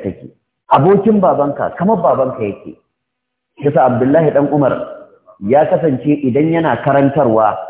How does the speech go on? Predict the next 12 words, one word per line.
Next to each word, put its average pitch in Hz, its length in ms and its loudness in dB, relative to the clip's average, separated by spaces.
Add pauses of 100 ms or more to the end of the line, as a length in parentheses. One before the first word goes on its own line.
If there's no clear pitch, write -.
(420)
masallacin 151 640 0
Annabi 127 400 0 (440)
sallallahu 135 520 2
alaihi 123 240 2
wa 123 80 -6
sallama, 120 320 0 (400)
akwai 170 160 2
wani 180 160 2
ɗan 180 320 2
ƙauye, 180 400 2
kullum 226 400 2
daga 151 220 0